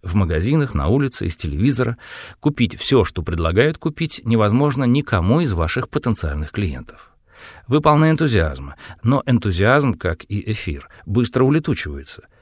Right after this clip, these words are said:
Выдержит ли ваш энтузиазм первые сто отказов? Вам должна нравиться ваша продукция. Задайте себе вопрос: "А я бы сама купила это, если бы кто-то мне предложил?"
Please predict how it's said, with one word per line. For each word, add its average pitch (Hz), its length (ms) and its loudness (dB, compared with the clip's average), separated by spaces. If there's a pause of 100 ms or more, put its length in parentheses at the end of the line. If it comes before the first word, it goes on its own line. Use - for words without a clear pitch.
(120)
Выдержит 110 560 2
ли 92 80 0
ваш 85 240 0
энтузиазм 92 560 0
первые 85 380 -4
сто 85 200 -4
отказов? 65 600 -6 (600)
Вам 135 280 2
должна 160 340 4
нравиться 113 480 2
ваша 87 220 -2
продукция. - 580 -4 (300)
Задайте 135 480 2
себе 123 260 0
вопрос: 120 460 -2 (180)
"А 139 100 0
я 151 120 4
бы 143 80 0
сама 127 400 2
купила 156 520 0
это, 80 380 -6
если 107 280 0
бы 95 100 0
кто-то - 340 -2
мне 113 260 4
предложил?" 107 680 -2